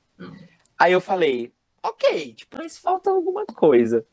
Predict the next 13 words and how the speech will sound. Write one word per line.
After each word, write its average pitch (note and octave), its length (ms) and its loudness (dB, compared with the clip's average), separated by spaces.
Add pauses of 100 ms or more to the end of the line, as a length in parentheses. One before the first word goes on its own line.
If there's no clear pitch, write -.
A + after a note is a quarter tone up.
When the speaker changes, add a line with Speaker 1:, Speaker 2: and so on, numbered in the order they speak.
(260)
Speaker 2:
Aí D#3 120 4
eu F#3 80 2
olhei F#3+ 240 2
pro G3+ 200 -8
Marco, E3+ 760 -12 (180)
porque - 160 0
é G3+ 60 4
isso, D#3+ 240 -4
né? C3+ 300 -12
Sempre G3+ 280 -8
tem G3+ 140 -10
a F3+ 80 -6
troca D3 560 -6